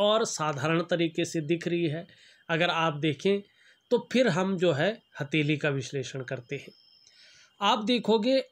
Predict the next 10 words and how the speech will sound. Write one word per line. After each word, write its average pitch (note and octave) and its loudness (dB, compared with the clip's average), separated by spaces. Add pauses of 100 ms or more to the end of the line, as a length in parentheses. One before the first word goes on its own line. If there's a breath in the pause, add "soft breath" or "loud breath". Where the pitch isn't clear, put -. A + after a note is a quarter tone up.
(100)
आपका F#3 2 (120)
विशेषकर G3 0
इस - -4
क्षेत्र D3+ 0
में, C3 -4 (1800)
हथेली F3+ 2
के F#3+ 2
इस A3 0
क्षेत्र E3 0
में D#3+ 0